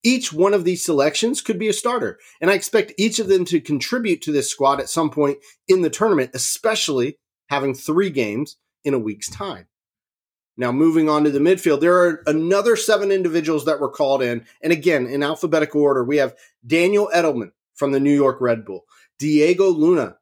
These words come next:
of Real Salt Lake, Jack McGlynn of the Philadelphia Union, Rokas Puskas, uh, from the Croatian League, Hajduk Split, Nico Sakiris from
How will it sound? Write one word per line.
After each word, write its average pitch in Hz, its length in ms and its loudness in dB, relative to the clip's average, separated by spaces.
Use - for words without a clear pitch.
of 113 140 -8
Real 131 260 0
Salt 113 300 -4
Lake, 151 300 2
Jack 139 280 -2
McGlynn 180 580 0
of 113 140 -4
the 120 60 -6
Philadelphia 117 640 0
Union, 185 480 0
Rokas 165 460 0
Puskas, 214 640 -4
uh, 131 340 4
from 151 240 0
the 127 160 0
Croatian 165 880 0
League, 175 380 0
Hajduk 175 460 -2
Split, - 460 0
Nico 202 640 0
Sakiris 220 800 -2
from 143 580 0